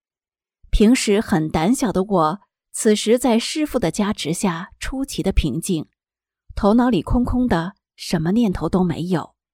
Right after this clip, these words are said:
他们除了搜出了我挎包里的M P五、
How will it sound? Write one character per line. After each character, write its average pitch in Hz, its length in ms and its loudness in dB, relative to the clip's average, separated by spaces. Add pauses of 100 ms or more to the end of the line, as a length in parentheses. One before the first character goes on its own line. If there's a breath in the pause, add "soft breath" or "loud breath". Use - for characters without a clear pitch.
(800)
他 214 140 0
们 190 240 2
除 214 160 -2
了 202 140 2
搜 233 240 0
出 247 160 0
了 185 160 2
我 165 200 -2
挎 - 200 -8
包 233 180 0
里 165 160 0
的 151 320 -4
M 180 300 0
P 269 200 2
五、 160 520 -2